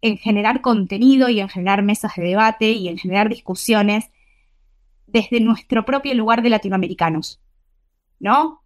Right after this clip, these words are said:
Uno cuando sale a buscar información relevante suele terminar en paper que están escritos en inglés, suele terminar en documentación que viene de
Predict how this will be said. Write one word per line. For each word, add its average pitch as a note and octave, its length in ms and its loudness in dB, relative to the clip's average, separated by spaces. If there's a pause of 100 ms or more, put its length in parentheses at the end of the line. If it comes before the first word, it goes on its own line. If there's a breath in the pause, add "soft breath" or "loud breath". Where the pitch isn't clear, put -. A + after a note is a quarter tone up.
Uno C#4 280 2
cuando A3 640 -2 (400)
sale D4 320 0
a - 20 2
buscar B3 300 -2
información A3+ 640 0
relevante G#3 840 0 (1120)
suele C4+ 300 -2
terminar G#3+ 360 0
en G#3+ 100 0
paper B3+ 460 0
que F3+ 80 -16
están - 180 -4
escritos F3+ 340 -6
en F#3 100 -4
inglés, C4+ 420 0 (960)
suele A#3 680 0
terminar G#3 480 0
en G#3 140 0
documentación G3+ 960 0
que G#3 360 -2
viene G3 400 -2
de G#3+ 360 -2